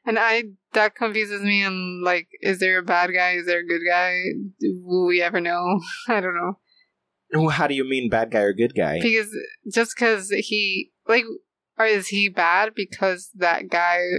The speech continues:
Speaker 1: was fighting him for his
Speaker 2: N-,
Speaker 1: rights
Speaker 2: no, war
Speaker 1: or
Speaker 2: is
Speaker 1: what?
Speaker 2: war.
Speaker 1: I
Speaker 2: There's
Speaker 1: don't
Speaker 2: no
Speaker 1: know,
Speaker 2: bad
Speaker 1: like,
Speaker 2: guy or good guy. This is
Speaker 1: I don't know.
Speaker 2: differences.
Speaker 1: Okay.
Speaker 2: 'Cause I want my people liberated. You want them trapped. You made my people, but whatever. I want them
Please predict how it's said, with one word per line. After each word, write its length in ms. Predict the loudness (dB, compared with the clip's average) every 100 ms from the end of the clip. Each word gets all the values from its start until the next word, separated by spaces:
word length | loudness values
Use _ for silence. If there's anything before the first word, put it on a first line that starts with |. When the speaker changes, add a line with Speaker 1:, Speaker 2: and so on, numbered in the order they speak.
| -2 0
Speaker 1:
was 440 | 0 0 -4 -10
fighting 420 | -2 -2 -2 -4 -2
him 360 | -2 -4 -10 -8
for 360 | 0 0 2 0
his 440 | 0 -2 -6 -20 -10 -4
Speaker 2:
N-, 60 | -2
Speaker 1:
rights 160 | 2
Speaker 2:
no, 180 | 2 2
war 180 | 2 4
Speaker 1:
or 40 | 4
Speaker 2:
is 100 | 2
Speaker 1:
what? 120 | 2
Speaker 2:
war. 160 | 4
Speaker 1:
I 80 | 4
Speaker 2:
There's 100 | 2
Speaker 1:
don't 200 | 0 0
Speaker 2:
no 0 | 0
Speaker 1:
know, 60 |
Speaker 2:
bad 180 | 0 0
Speaker 1:
like, 60 | 0
Speaker 2:
guy 100 | 0
or 80 | 0 -2
good 180 | -4 0
guy. 200 | 0 2
This 160 | 0 -2
is 160 | -2
Speaker 1:
I 80 | -2
don't 120 | -4 -6
know. 100 | -10 -10 -8 -2
Speaker 2:
differences. 760 | -2 0 -2 -2 -4 -4 -8 _ _ -20 _ _ _ _ -4
Speaker 1:
Okay. 380 | -4 -4 -8 -8 _ _ _ _ _ -8
Speaker 2:
'Cause 140 | -2 0
I 40 |
want 220 | 0 0
my 100 | 0
people 500 | 0 0 2 0 0 -6
liberated. 640 | -2 0 2 4 4 2 2
You 160 | 0
want 340 | 2 0 0 0
them 220 | -4 -4
trapped. 440 | -2 0 0 -2 -4
You 140 | 0
made 200 | 0 0
my 140 | -2
people, 300 | 0 0 0
but 160 | 0 2
whatever. 480 | 4 4 4 4 2
I 40 |
want 40 |
them 100 | 4